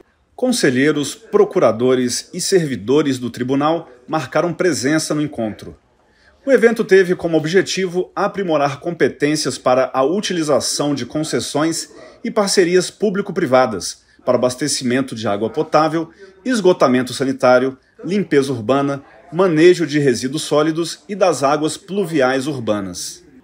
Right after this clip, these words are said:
Para o presidente Joaquim de Castro, é muito importante debatermos cada vez mais essa questão, porque há muitas dúvidas da parte dos gestores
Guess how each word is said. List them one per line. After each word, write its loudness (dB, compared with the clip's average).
Para 4
o 6
presidente 0
Joaquim -2
de -4
Castro, -4
é -2
muito 0
importante 2
debatermos 2
cada 2
vez 2
mais -2
essa -6
questão, -6
porque 2
há 6
muitas 4
dúvidas 2
da 2
parte -2
dos 4
gestores 0